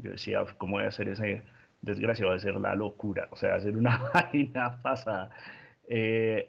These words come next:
eh, y surge, te-, ya tenía la idea, pues, uno que es ñoño, ¿no? Uno que siempre, eh, se imagina historias de, "Uy, si yo hiciera Batman, si yo hiciera Wonder Woman, si".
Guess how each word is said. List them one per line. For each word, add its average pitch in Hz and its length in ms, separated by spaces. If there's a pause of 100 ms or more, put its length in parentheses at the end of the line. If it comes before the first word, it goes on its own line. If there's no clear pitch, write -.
eh, 110 380 (160)
y 131 140
surge, 131 560
te-, - 200
ya 120 140
tenía 151 240
la 196 100
idea, 131 380
pues, - 280
uno 120 220
que 180 100
es 165 60
ñoño, 156 300
¿no? 104 120
Uno 131 240
que 156 120
siempre, 120 480 (340)
eh, 120 200
se 123 140
imagina 123 500
historias 127 720
de, 120 340
"Uy, 123 160
si - 340
yo 101 140
hiciera 113 320
Batman, 98 420
si 113 160
yo 104 140
hiciera 104 440
Wonder 104 300
Woman, 50 360
si". - 260